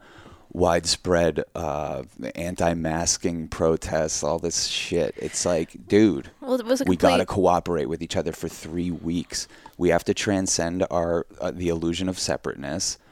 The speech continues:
Speaker 1: work together to defeat this thing. It's something we could have a fucking global celebration about for a decade if we slayed this thing.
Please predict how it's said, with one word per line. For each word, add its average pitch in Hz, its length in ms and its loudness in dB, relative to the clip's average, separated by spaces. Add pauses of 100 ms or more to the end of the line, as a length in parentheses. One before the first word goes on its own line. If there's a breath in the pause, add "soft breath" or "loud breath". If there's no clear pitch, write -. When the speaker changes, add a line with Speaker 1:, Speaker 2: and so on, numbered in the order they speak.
(140 soft breath)
Speaker 1:
work 80 320 -2
together 76 480 0
to - 140 -12
defeat - 400 -8
this - 300 -6
thing. 98 340 -2 (420 loud breath)
It's 151 200 0
something 151 420 2
we 131 120 2
could 127 140 0
have 117 140 -2
a 95 100 -4
fucking 113 520 -6
global 120 460 2
celebration 98 1200 0 (180)
about 90 360 0
for 101 200 -2
a 87 80 0
decade - 680 -2 (480)
if - 180 -2
we 95 80 0
slayed 85 300 0
this - 180 -6
thing. - 240 -12